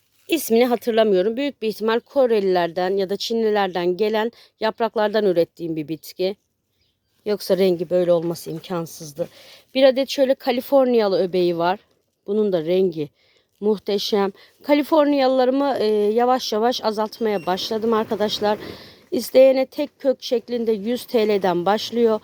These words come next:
Altı yüz T L'ye kadar Kaliforniyalım var. Böyle öbek öbeklerde de, e, satışım mevcut. Bunlar Emine Hanım'a gidecek.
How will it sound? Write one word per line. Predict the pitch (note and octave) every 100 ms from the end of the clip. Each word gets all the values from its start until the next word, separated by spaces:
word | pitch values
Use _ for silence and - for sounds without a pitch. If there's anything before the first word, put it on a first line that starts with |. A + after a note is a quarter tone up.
| - - -
Altı | A#3 C4+ -
yüz | D#4 B3+
T | C4+ A#3
L'ye | A3+ A3+
kadar | A3+ G#3+ A3
Kaliforniyalım | A#3 A3 A3 - G#3+ G3+ E3+ E3 D#3+
var. | D#3+ E3 - _ - _ - _ - - - - _ _ _ _ _ - -
Böyle | - B3 B3 A3+
öbek | - A#3+ C4 B3
öbeklerde | A3 G#3+ G3+ F3+ F3 F3
de, | G#3 A#3 - _ _ _ _ _ _ _ _ _ _ _ _ _ -
e, | F#3 F3+ E3+ E3 F3+ F3
satışım | - A3 - - G#3 G#3+
mevcut. | G#3 G#3 F#3 F3 F#3+ _ _ _ _ _ _ _ _ _ _ _ _ -
Bunlar | F#4+ D#4+ D4
Emine | E4+ E4 D4+
Hanım'a | B3 G#3 F#3+
gidecek. | F3 F3 F3 F#3 G3 _